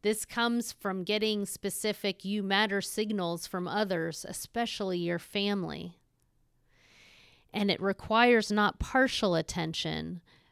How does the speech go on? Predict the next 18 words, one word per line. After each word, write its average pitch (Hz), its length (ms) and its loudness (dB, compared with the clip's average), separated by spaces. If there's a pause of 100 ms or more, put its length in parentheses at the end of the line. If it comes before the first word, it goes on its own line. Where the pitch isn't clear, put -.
(220)
but 190 220 2
fully 240 460 4
engaged 196 640 4
attention. 160 720 -8 (580)
I'm 208 200 2
looking 208 500 4
at 165 140 -4
you. 160 400 -6 (300)
I'm 196 260 4
listening. 175 760 0 (420)
I'm 180 280 2
right 196 320 4
here 175 500 2
with 165 440 -2
you. 113 360 -8 (420)
Isn't 214 220 -2
that 196 120 0
awesome? 196 640 -2